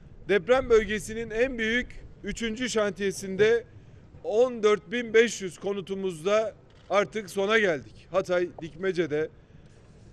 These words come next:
ve inşallah bu ay sonunda Hatay'da yüz elli üç bin konutumuzu tamamını burada A F S'de kardeşlerimize teslim etmiş olacak ve buradaki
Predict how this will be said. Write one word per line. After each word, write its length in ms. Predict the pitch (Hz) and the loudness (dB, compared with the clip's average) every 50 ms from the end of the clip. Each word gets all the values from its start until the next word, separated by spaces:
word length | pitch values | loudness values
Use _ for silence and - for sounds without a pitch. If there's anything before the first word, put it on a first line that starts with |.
| - - - - - - | -20 -20 -20 -20 -14 -2
ve 160 | 180 214 220 254 | 2 4 4 4
inşallah 580 | 254 196 - 226 202 190 180 175 165 165 - | 2 2 2 4 4 4 4 2 0 2 4
bu 120 | 214 240 240 | 6 6 6
ay 140 | 226 214 | 6 4
sonunda 560 | - - 214 208 208 214 202 185 190 185 185 - - - - - - - - - - - - - | 4 2 2 0 2 0 0 2 2 2 2 0 -4 -14 -18 -20 -20 -20 -20 -20 -20 -20 -18 -6
Hatay'da 720 | - 226 240 - 240 220 208 185 196 220 226 233 196 - - - - - | 0 0 2 4 4 4 4 2 2 0 0 -2 -6 -10 -14 -20 -20 -16
yüz 320 | 170 180 220 240 208 175 185 | -10 -8 -6 -6 -8 -10 -4
elli 360 | 180 202 214 220 220 226 240 | 0 0 0 0 0 -2 0
üç 280 | 247 247 240 - 160 175 | 0 -2 -2 -6 -4 -4
bin 160 | 180 139 107 95 - - - - - - - - - - | -4 -4 -4 -10 -18 -20 -20 -20 -20 -20 -20 -20 -12 -2
konutumuzu 920 | - 202 208 214 208 - 208 202 196 196 180 156 196 226 233 240 233 - - - - - - - - - - - - - - - - - - | -2 0 0 0 -2 -2 -4 -4 -4 -4 -4 -2 2 4 4 4 2 0 -8 -18 -20 -20 -20 -20 -20 -20 -20 -20 -20 -20 -20 -20 -20 -12 -2
tamamını 640 | 208 226 233 226 214 196 175 165 160 165 185 196 196 - - - - | -2 0 0 2 0 0 0 -2 -4 -4 -4 -4 -4 -8 -12 -10 -4
burada 480 | 190 190 196 190 170 190 196 202 - - | 0 0 2 2 4 2 2 2 0 -2
A 160 | 180 185 185 | 0 0 0
F 140 | 156 185 180 | 0 -2 -2
S'de 320 | - 175 185 170 170 160 | 0 0 -2 0 0 -2
kardeşlerimize 1080 | 143 180 196 196 185 165 175 156 - 175 175 165 165 165 165 143 143 190 202 202 196 - - - - - - - - - | 0 2 2 2 2 0 -2 -4 -2 -2 -2 -2 -2 -4 -6 -2 0 0 0 0 -2 -6 -14 -20 -20 -20 -20 -20 -20 -2
teslim 360 | - 196 208 - - 220 190 185 | 0 0 0 0 -2 -4 -2 -2
etmiş 320 | 175 - 180 175 151 160 | -4 -4 -6 -10 -4 -2
olacak 460 | 190 190 196 190 170 151 208 214 208 - - - - - - - 120 117 170 | 0 0 2 0 0 0 0 0 -2 -4 -10 -20 -20 -20 -20 -20 -16 -4 0
ve 300 | 196 208 208 202 175 - - - - - - - - - - | 2 2 2 2 0 -6 -12 -20 -20 -20 -20 -20 -20 -12 -4
buradaki 800 | 175 233 254 247 220 208 202 190 - - 220 233 240 254 240 165 | 2 6 6 6 6 6 2 0 -2 -2 -2 -2 0 0 -2 -4